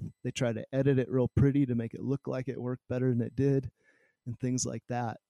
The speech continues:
That's something that I've been really cognizant on, on my work to, to avoid, n-, not doing stuff that I'm, haven't, haven't practiced over and over. And, and if,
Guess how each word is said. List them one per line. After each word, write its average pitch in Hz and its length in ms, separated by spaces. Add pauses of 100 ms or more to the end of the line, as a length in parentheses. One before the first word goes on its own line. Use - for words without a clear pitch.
That's 127 220
something 139 400
that 123 80
I've 117 160
been 127 140
really 131 360 (560)
cognizant 127 640
on, 104 140 (120)
on 113 160
my 110 120
work 117 380
to, 107 300 (240)
to 117 140
avoid, 107 560
n-, - 140 (120)
not 123 240
doing 131 240
stuff - 320 (100)
that 117 100
I'm, 110 220 (920)
haven't, 131 460
haven't 143 300
practiced 139 480
over 131 180
and 123 100
over. 135 320
And, 123 80
and 127 220
if, 123 100